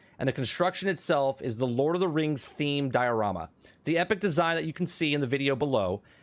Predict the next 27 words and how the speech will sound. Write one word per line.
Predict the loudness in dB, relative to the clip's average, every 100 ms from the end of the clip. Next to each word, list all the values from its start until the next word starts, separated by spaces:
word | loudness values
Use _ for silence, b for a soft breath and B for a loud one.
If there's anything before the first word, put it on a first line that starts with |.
| _
was | -2 2
built | 0 2
by | 2
a | 2
team | 0 -2
of | -2
fifty | -6
designers | -2 0 0 0 -2
who |
used | -4 -2 -2 0
an | -2
astonishing | 0 0 0 0
hundred | -2 -2
and | -4
fifty | -6 -2
million | 0 -2
pieces | -2 -6 -4 -8
to | -6
construct | -6 -2 -2 -2
the | -2
set | 0 0 -2 b b -4
and | -2
took | -2 -2
the |
builders | 0 0 0 -4
three | -6 -4
years. | 0 -2 -4